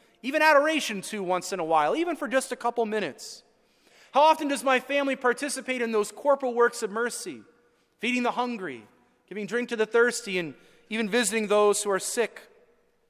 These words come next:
I know when I was a kid, there was normally a day over Christmas break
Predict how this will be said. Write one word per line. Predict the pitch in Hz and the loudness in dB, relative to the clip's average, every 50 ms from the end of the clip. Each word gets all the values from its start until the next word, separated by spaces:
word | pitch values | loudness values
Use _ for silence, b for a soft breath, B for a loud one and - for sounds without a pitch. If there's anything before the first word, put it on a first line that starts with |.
| _ _ B B B B | _ _ B B B B
I | - 214 | 4 6
know | 233 240 233 | 6 8 8
when | 233 240 | 10 10
I | 247 254 | 10 10
was | 254 247 185 208 | 8 6 2 0
a | |
kid, | 214 - - 240 220 214 | -4 0 4 4 4 6
there | 202 220 | 4 2
was | 220 208 214 220 | 0 0 0 0
normally | 269 294 311 302 285 277 | 0 0 2 2 4 4
a | 254 214 | 4 6
day | 175 233 247 269 285 285 277 262 B B B B B - | 6 6 6 6 4 4 -4 -6 B B B B B 0
over | 220 220 220 | 4 4 2
Christmas | 220 - 285 285 277 - 302 277 - | 2 2 0 0 0 0 -6 -8 -6
break | - - 220 226 254 - | -2 2 2 2 2 2